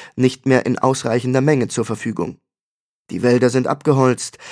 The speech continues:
dadurch verteuert sich dieser Produktionsfaktor zunächst stark. Am Ende versiegt in bis dato bestens funktionierenden Werkstätten, Manufakturen oder Fabriken buchstäblich der Materialfluss.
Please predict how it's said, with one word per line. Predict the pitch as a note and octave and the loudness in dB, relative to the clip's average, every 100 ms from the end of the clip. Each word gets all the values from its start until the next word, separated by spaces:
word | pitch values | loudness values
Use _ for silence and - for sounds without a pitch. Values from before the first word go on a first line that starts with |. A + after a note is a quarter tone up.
| - - | -10 0
dadurch | C3+ C#3+ D#3+ E3 | 2 2 0 -2
verteuert | C#3 C3 C3+ C#3 C#3 | -4 -2 2 2 2
sich | C#3 C3 | -2 -10
dieser | - C#3+ C#3+ | -6 -2 -2
Produktionsfaktor | C#3+ C#3 B2+ - C#3+ C3 - C3+ - C3+ | -2 -6 -4 0 0 0 -2 -2 -4 -4
zunächst | - B2+ C3 C3 - | -2 0 0 -2 -10
stark. | - E3 C3 - - _ _ _ _ - - | -6 -4 -4 -8 -20 _ _ _ _ -20 -4
Am | - B2+ | 0 2
Ende | D#3 F#3+ F#3+ | 2 2 0
versiegt | E3+ C#3 E3+ F3+ - | 0 -2 -4 -6 -4
in | C3+ C#3 | -2 0
bis | C3 - | -2 -2
dato | C#3+ D3 F3 C#3 | -2 -2 -2 -2
bestens | D3+ E3+ - D3 | -2 -4 -4 -8
funktionierenden | - C#3+ C#3+ C3 C#3+ E3 B2 A#2 | -4 -4 -2 -2 0 0 -2 0
Werkstätten, | C3+ D3 - D3+ C#3+ D3 C3+ - - _ | 2 0 0 -2 -2 -2 -2 -4 -20 _
Manufakturen | B2 B2+ A#2+ A#2+ - - F3+ E3+ D3 | 0 2 2 -2 -2 -2 -2 0 -2
oder | G#2+ A#2 | 0 0
Fabriken | B2 B2 C#3 D3+ D#3+ C#3+ - - _ | -2 0 -2 -2 -2 -4 -4 -20 _
buchstäblich | D#3+ D#3+ - C3+ B2+ C3+ C3+ | -2 -2 0 2 2 0 -2
der | C#3+ | 0
Materialfluss. | C#3+ C#3+ E3 E3+ D3+ - D2+ - - | 0 -2 -2 0 0 -2 -10 -8 -12